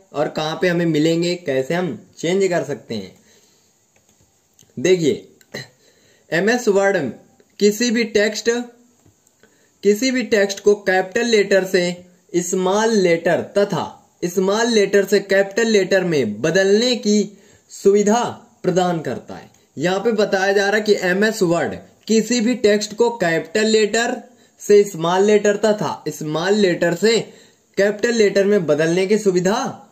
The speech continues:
प्रदान करता है। इस कार्य को करने के लिए लिखे हुए टेक्स्ट को सिलेक्ट करें, फिर होम टैब के फॉन्ट ग्रुप में से चेंज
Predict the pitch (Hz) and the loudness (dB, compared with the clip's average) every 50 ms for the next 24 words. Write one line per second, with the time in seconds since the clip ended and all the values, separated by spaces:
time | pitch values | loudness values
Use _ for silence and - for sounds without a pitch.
0 | _ _ - 196 196 180 214 220 226 226 220 208 180 156 139 - - 120 104 98 | _ _ -2 -2 0 0 0 0 0 0 -2 0 0 -2 -2 -2 -4 -8 -8 -8
1 | 92 95 107 - _ _ _ - 208 233 214 - - - 208 208 220 226 220 226 | -10 -12 -16 -20 _ _ _ -4 -4 -2 -2 -4 -4 -2 0 0 0 0 2 2
2 | 220 214 220 185 165 165 180 190 208 208 202 208 202 196 202 202 208 214 220 220 | 0 0 0 0 -2 0 2 2 2 4 4 4 2 4 4 4 4 2 2 0
3 | 214 - - - _ _ _ _ - 139 160 170 185 202 196 - 233 240 240 214 | -6 -10 -18 -20 _ _ _ _ -8 -6 -2 0 0 0 0 0 0 2 2 2
4 | 180 185 185 165 135 104 - - - _ _ _ _ _ _ _ _ _ _ _ | 4 4 4 4 2 0 -2 -8 -20 _ _ _ _ _ _ _ _ _ _ _
5 | _ _ _ _ _ _ - 233 254 247 - - - - 196 196 190 - 202 196 | _ _ _ _ _ _ -2 -2 -2 -2 -6 -6 -2 0 0 0 0 2 2 2
6 | 240 262 254 - - - - - 170 156 135 117 104 - - - _ - 214 226 | 2 2 0 -4 -8 -8 -6 -2 -2 -2 -2 -4 -6 -10 -16 -20 _ -2 0 2
7 | 233 220 170 175 185 220 240 226 214 214 196 196 196 - 214 214 208 - 185 175 | 2 2 2 2 2 2 2 0 0 0 0 0 0 0 -2 -2 -2 -2 -4 -2
8 | 185 196 196 180 165 151 165 190 220 214 214 208 196 190 190 190 190 190 - 208 | -2 0 0 -2 -2 2 4 4 4 4 4 2 2 2 2 0 0 2 2 2
9 | 214 202 208 - - - _ _ _ - 185 185 190 190 190 190 190 190 185 | 2 0 -2 -8 -18 -20 _ _ _ 0 2 2 4 4 2 2 2 0 -2